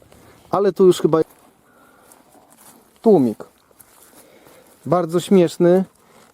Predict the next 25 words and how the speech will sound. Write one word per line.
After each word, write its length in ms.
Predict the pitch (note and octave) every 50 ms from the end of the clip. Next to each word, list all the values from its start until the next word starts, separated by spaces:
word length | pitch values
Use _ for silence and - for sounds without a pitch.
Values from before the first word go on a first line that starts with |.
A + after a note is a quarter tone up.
| _ _ -
i 200 | F#3 F3 F3+ E3+
również 720 | D#3+ D#3 D3 D3+ D#3 D#3+ D#3+ D#3+ D#3+ D3 - - - - C3+ B2
ten 200 | - D#3 D#3 D3
tłumik 560 | - - D3+ D3 D3 D3+ D3+ D3+ D3 - -
nie 220 | C#3+ C#3 C#3 C#3 C3+
ma 240 | C3+ C3 C3 C3
dobrego 400 | B2 C3+ B2+ A#2 C3 B2+ A#2 C3
brzmienia. 580 | A#2+ A#2+ A2+ G#2+ A#2+ C3 B2 A2+ G#2+ G2 - - - _ _ _ _ _ _ _ _ _ _ -
Jest 160 | B2+ A#2+ B2
bardzo 260 | D#3+ E3 D#3 C#3 E3
mały, 340 | D#3 C#3+ C3 B2+ B2+ D3 D#3
śmieszny, 600 | - - D#3+ C#3+ B2 A2+ - - - B2+ C#3 D#3+
śmiesznie 440 | D#3+ - - D3+ D3+ C#3+ - D#3+ C#3
wygląda. 380 | C3+ C3 B2+ B2 A#2+ A2+ C3+ D#3
Nie 120 | F#3 G3
ma 100 | F#3+ F3
dobrego 320 | D#3 E3 D#3+ D#3 C#3+ D3
brzmienia 500 | D3 C#3 C3+ C#3+ C#3+ B2+ B2+ C#3 D#3+ F#3
przy 720 | F#3 - - - A3 A3+ A#3 A#3 A#3+ A#3+ A#3+ A#3+ A#3+ A#3+ A3+ -
takich 320 | B3 A3+ - A#3+ - -
niskich 340 | B3 A3+ G3+ - - A3 -
prędkościach. 540 | - A3+ A3 - - D#3 A#2+ - - B2 -
Przy 160 | - - G3+
dużych 280 | F#3+ A#3+ A3+ A#3 A3
prędkościach 600 | - - A3 G3+ - - A3+ G#3 - - A3 A3